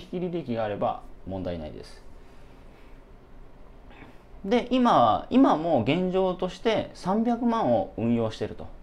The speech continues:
いうことなので、これも強いかなと。実際にまだその運用も、エフエックスで運用もまだ三百万のお金を使って運用してるということなので、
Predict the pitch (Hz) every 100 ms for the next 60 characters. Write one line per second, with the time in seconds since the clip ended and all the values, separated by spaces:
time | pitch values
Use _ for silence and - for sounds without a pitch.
0 | - - - 139 139 151 113 98 - 233
1 | 320 277 - 208 190 85 82 76 - -
2 | - - - 190 233 226 220 226 175 123
3 | 92 113 107 104 98 95 92 - - -
4 | 139 147 143 135 127 - 127 151 - 104
5 | 90 113 113 113 113 107 101 92 82 -
6 | - - 113 127 131 123 95 85 78 -
7 | 90 90 90 87 - 92 87 87 92 92
8 | 87 117 151 110 87 87 82 71 69 95